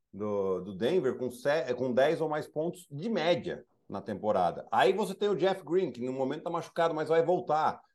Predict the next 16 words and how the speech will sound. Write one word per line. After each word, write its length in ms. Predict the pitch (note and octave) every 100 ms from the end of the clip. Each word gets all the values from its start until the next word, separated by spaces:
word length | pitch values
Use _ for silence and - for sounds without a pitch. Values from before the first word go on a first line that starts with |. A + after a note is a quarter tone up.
| _
né? 180 | A#2+ C3
Jogador 340 | G#2+ A#2 B2
experiente, 960 | C3+ - D3 C#3 D3 E3 C#3 G#2+ G#2+ - - _
também 440 | B2 B2 A#2+ E3 D3+
defensivamente 840 | D#3 D3 B2+ C3 C3+ C3+ C#3+ C3+
importante, 880 | C3+ C#3+ - B2+ D#3+ D#3 A#2 - - _ _ -
né? 200 | A#2 B2
Você 300 | C3 D3+ C#3+
tem 520 | D#3 E3+ E3+ B2 - _
um 100 | C3
DeAndre 440 | C3+ D3 D#3+ D#3+ B2
Jordan, 300 | D#3 E3 -
que 140 | D3
é 60 | C#3
óbvio 480 | D#3+ A#2+ F#2+ G2+
que 400 | F#2 A#2+ G#2 F2+